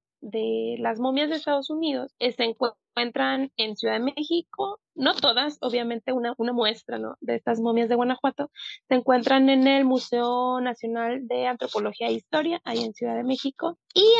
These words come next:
ahí algunos investigadores se dieron cuenta que las momias tenían hongos. En la noticia no se, no se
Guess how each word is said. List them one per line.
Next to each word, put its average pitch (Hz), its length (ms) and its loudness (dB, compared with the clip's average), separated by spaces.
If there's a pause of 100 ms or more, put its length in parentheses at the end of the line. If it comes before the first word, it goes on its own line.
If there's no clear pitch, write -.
ahí 330 400 4
algunos 240 800 0
investigadores 247 880 0
se 254 100 -6
dieron 233 340 0
cuenta 277 500 -2
que 226 80 -4
las 233 240 -2
momias 262 440 -2 (220)
tenían 233 380 -2
hongos. 202 240 -4 (640)
En 233 460 6
la 247 100 6
noticia 294 500 4
no 359 180 4
se, 339 460 0 (200)
no 269 300 -2
se 294 760 -2